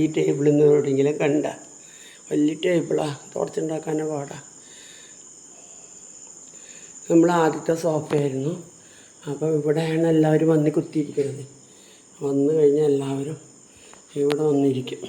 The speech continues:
കാരണം ഈ സോഫ ഇവിടെ കിട്ടും. നമ്മൾ ചോറിനാണെങ്കിലും, ചോറുണ്ട് കഴിഞ്ഞവരൊക്കെ അവിടെ ഇവിടെ ഇരിക്കും ഫ്രൂട്ട്സ് കഴിക്കാനായിട്ട്. ഇനിയിപ്പോൾ ഇതിൻ്റെ ഒരെണ്ണം കൂടി ഉണ്ട്, അത് മുകളിൽ കൊണ്ടുപോയിട്ടു. പിന്നെ നമ്മുടെ ഇത്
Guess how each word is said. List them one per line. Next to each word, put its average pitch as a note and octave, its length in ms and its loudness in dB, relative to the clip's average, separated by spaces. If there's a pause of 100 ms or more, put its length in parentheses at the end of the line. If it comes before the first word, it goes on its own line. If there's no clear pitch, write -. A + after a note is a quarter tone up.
(880)
കാരണം C#3+ 300 -2
ഈ D3 40 4 (120)
സോഫ D3 240 -2 (1120)
ഇവിടെ C#3+ 220 -2 (100)
കിട്ടും. - 320 -10 (1080)
നമ്മൾ D#3 200 -2 (120)
ചോറിനാണെങ്കിലും, D#3 840 2
ചോറുണ്ട് D3+ 440 0
കഴിഞ്ഞവരൊക്കെ D3+ 640 0 (720)
അവിടെ D3 260 0
ഇവിടെ D3 220 -2
ഇരിക്കും C3+ 400 -10
ഫ്രൂട്ട്സ് - 420 -6
കഴിക്കാനായിട്ട്. C#3 680 -8 (1500)
ഇനിയിപ്പോൾ D3+ 320 -4
ഇതിൻ്റെ C3+ 240 0
ഒരെണ്ണം C#3+ 260 0
കൂടി D3 180 2
ഉണ്ട്, C3+ 140 -4
അത് D3 140 -2
മുകളിൽ D3 300 4
കൊണ്ടുപോയിട്ടു. - 400 -2 (920)
പിന്നെ C#3+ 220 4 (100)
നമ്മുടെ C#3+ 300 0 (400)
ഇത് D3 100 -6